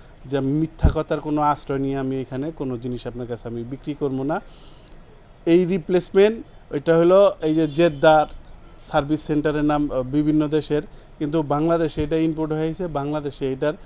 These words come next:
কোনো সার্ভিস সেন্টার কিংবা কোনো কিছু নাই। আর এই, এই জিনিসটাতে কীভাবে কাজ করে, এটার, আ, ভিতরে একটা লাইট আছে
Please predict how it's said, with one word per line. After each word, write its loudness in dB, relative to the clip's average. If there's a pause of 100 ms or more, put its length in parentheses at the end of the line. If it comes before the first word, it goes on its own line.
(300)
কোনো -4
সার্ভিস -4
সেন্টার -4
কিংবা -4 (160)
কোনো -4
কিছু -8
নাই। -6 (320)
আর 0 (180)
এই, 2
এই 4
জিনিসটাতে 0 (680)
কীভাবে 4 (120)
কাজ 4
করে, -2
এটার, 2
আ, 2
ভিতরে 0
একটা 0
লাইট 0
আছে -4